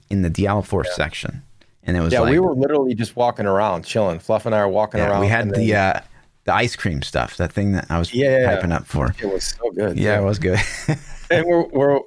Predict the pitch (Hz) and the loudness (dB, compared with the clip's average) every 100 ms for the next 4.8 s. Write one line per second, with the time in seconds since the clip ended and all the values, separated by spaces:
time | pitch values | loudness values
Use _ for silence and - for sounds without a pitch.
0 | - 127 110 104 127 120 107 107 101 92 | -4 -4 0 0 2 2 2 2 2 0
1 | - 95 110 92 98 113 123 127 - 139 | -2 0 0 0 0 0 0 -2 -4 -2
2 | 156 104 95 117 101 - - - - - | -2 -2 -2 0 0 0 0 -4 -10 -14
3 | - 90 127 110 - 98 151 - _ _ | -6 -2 0 -2 -2 0 0 -2 _ _
4 | - - 87 85 85 85 85 | -4 -2 0 0 -2 -2 -2